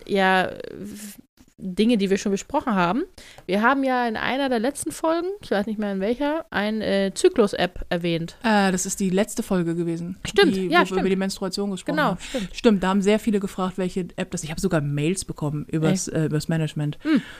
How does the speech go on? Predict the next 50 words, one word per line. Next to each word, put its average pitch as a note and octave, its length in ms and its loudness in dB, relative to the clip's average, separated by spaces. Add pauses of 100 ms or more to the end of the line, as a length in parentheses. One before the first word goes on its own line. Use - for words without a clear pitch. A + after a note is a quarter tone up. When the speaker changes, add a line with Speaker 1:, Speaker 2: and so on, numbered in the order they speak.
(220)
Speaker 2:
Und D#3+ 120 -2
sehr, E3 220 4
sehr E3+ 220 4
viele, G3 240 0
einen D#3+ 100 0
ganzen F3 260 0
Haufen. F3 300 0
Und D#3 80 -4
Speaker 1:
Hm. C#4 160 -2
Speaker 2:
irgendwann E3+ 380 0
meinte, E3+ 260 -2
„Kannst - 300 -2
du F#3+ 40 4
mir F#3 120 4
mal F3+ 100 2
kurz F3+ 220 0
sagen, F3 240 0
wie E3 40 -2
die E3+ 140 0
heißt?“ D3+ 240 -4
Ich F#3 140 -8
antworte D#3 260 0
auf F#3+ 220 4
alle. G#3+ 100 0
Speaker 1:
<laughs> - 460 -6
Speaker 2:
Äh, F3+ 340 0 (220)
Clue D4 480 4
heißt E3 180 2
Speaker 1:
Clue. F3 140 2
Speaker 2:
die - 20 -18
App. - 420 -8
C A3 260 0
L G3+ 320 -2
U G#3 200 -2
E. A3 240 0 (420)
Ähm, F#3 640 0
gibt's F#3 300 -4
zumindest G#3+ 440 2
fürs F#3+ 320 -2
iPhone. F#3+ 360 -2
Du B3+ 100 6
hast C#4 120 2
kein F3 160 -2
iPhone, E3+ 260 -2
du F3+ 60 0
hast F3+ 100 -4
sie - 120 -6
auch, C#3+ 160 -6
ne? A3+ 60 2
Speaker 1:
Ja, A3 140 4